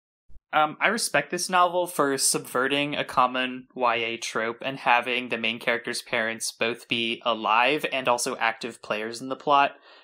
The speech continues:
It's, like, pretty common for young adult novels to just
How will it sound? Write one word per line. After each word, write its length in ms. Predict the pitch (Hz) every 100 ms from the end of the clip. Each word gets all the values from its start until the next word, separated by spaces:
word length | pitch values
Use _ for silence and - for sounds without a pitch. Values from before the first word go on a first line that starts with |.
| -
It's, 180 | 127 -
like, 240 | 139 -
pretty 300 | - 160 156
common 460 | 151 135 131 135 139
for 180 | - 135
young 200 | 131 135
adult 240 | 139 131
novels 400 | 135 135 139 135 -
to 140 | 135
just 420 | 120 107 - -